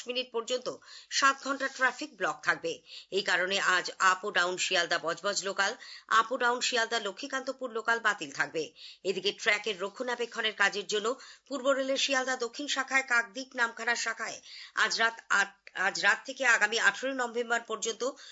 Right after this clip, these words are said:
প্রতিদিন রাত সাড়ে বারোটা থেকে পরের দিন ভোর সাড়ে চারটে পর্যন্ত দুশো চল্লিশ মিনিট করে ট্রাফিক ব্লক থাকবে। এই কারণে তেসরা নভেম্বর থেকে উনিশে নভেম্বর পর্যন্ত লক্ষ্মীকান্তপুর নামখানা লোকাল বাতিল করা হয়েছে।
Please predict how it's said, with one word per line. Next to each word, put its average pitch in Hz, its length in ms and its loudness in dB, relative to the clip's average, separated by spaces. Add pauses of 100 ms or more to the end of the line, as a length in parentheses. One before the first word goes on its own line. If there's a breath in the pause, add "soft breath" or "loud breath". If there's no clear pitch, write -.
(240 loud breath)
প্রতিদিন 320 520 -4
রাত 277 280 2
সাড়ে 262 340 4
বারোটা 254 400 0
থেকে 254 240 -6 (140)
পরের 240 320 0
দিন 262 160 0 (400 loud breath)
ভোর 277 180 0
সাড়ে 262 320 4
চারটে 294 340 -4
পর্যন্ত 262 480 -4
দুশো 247 280 -4 (100)
চল্লিশ 269 440 -4
মিনিট 269 260 -6
করে 269 200 2 (360 loud breath)
ট্রাফিক 277 480 0
ব্লক 170 260 0
থাকবে। 160 340 0 (560 soft breath)
এই 185 180 -2
কারণে 170 280 0 (360 loud breath)
তেসরা 269 440 0
নভেম্বর 247 400 0
থেকে 254 260 -6
উনিশে 233 400 -4
নভেম্বর 220 440 -2
পর্যন্ত 214 380 -6 (440 loud breath)
লক্ষ্মীকান্তপুর 294 840 -2
নামখানা 240 500 2
লোকাল 240 300 0
বাতিল 233 300 -2
করা 151 240 -6
হয়েছে। 151 340 -6